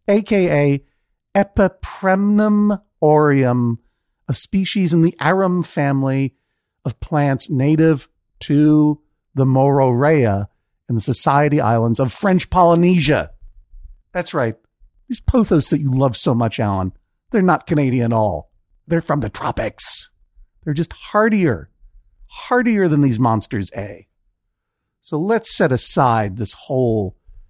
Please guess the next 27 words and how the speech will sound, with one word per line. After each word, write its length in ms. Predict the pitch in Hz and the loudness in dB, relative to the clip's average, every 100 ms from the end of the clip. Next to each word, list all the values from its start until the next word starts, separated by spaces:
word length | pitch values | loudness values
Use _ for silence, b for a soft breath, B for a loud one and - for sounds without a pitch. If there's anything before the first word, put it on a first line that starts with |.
| _ _ - _ _ | _ _ -20 _ _
frankly, 520 | - 170 156 139 127 | -8 -2 0 2 0
I 140 | 110 104 | 0 -2
think, 280 | 127 107 135 | -4 -4 -2
bogus 520 | 123 135 123 113 - | 0 2 2 -2 -2
argument 640 | 117 107 107 98 95 - _ _ _ _ - | -4 -4 -4 -4 -6 -14 _ _ _ _ -6
that 100 | 131 | -2
you 100 | 135 | -2
want 120 | 127 | -2
to 40 | |
turn 240 | - 139 120 | -4 -2 -2
your 100 | 110 | 0
new, 340 | 120 147 135 - _ _ _ _ | 2 0 -2 -6 _ _ _ _
your 140 | 143 127 | -2 0
new 320 | 131 160 147 | 2 2 2
home 340 | - 147 127 | 2 2 2
in 80 | 113 | 0
Halifax 960 | 101 139 131 127 - 87 85 - - - _ _ _ _ _ | -2 0 0 0 -2 -4 -6 -10 -12 -12 _ _ _ _ _
into 200 | 214 139 | -6 -4
some 260 | 127 151 143 | -2 -2 -2
kind 300 | 139 131 120 | 0 0 0
of 200 | 110 98 _ - - | -2 -4 _ -10 -2
museum 840 | 135 123 104 139 160 139 104 98 - _ | 0 2 0 2 2 2 0 -4 -8 _
to 100 | - | -4
Nova 360 | 131 131 127 120 | 0 2 2 0
Scotian 840 | - - 143 135 - 139 107 101 - | -4 -2 0 0 -4 -4 -4 -6 -4
botany. 560 | 131 113 - 85 71 - - _ _ - - - _ - - - _ - - - _ - - - _ _ | -2 -2 -4 -10 -12 -20 -20 _ _ -16 -16 -20 _ -18 -18 -20 _ -20 -20 -20 _ -20 -20 -20 _ _
Tawny 600 | - 165 165 143 131 123 | 0 2 2 2 0 -2